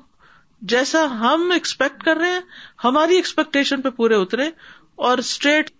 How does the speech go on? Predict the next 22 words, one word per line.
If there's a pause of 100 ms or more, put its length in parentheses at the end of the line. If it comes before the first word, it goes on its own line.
اس
طرح
کی
بات
کریں
جو
ہمیں
پسند
ہو۔ (760)
ہر
ایک
کو
ہم
اپنی
پسند
کا
کیسے
بنا
سکتے
ہیں
یہ
بتائیے،